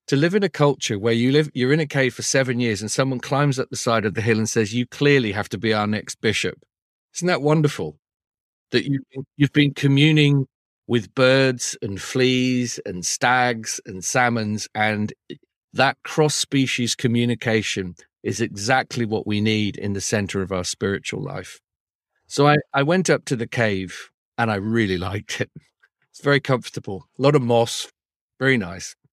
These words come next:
And I had a dream. I had a dream the next night, um, that I was back in the cave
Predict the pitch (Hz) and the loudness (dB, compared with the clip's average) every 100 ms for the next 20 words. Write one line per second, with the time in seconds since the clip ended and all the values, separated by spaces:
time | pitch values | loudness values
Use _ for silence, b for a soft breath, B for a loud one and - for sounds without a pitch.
0 | _ _ _ _ _ 127 139 135 160 131 | _ _ _ _ _ 0 2 4 2 0
1 | - 151 151 135 104 95 - _ _ _ | 2 4 6 4 -2 -12 -18 _ _ _
2 | _ _ _ _ - - 120 120 120 - | _ _ _ _ -16 -6 -2 -2 -2 2
3 | 135 135 120 110 113 110 - 113 113 101 | 4 4 4 2 0 -4 -6 -4 -2 -4
4 | - - - 107 98 101 104 101 101 _ | -6 -14 -10 -4 -2 -2 -4 -8 -10 _
5 | _ _ _ _ _ _ 113 113 110 104 | _ _ _ _ _ _ 0 2 2 -2
6 | - 131 - 113 101 - 107 95 92 87 | 0 0 0 -4 -4 -4 -2 0 -2 -6
7 | - | -14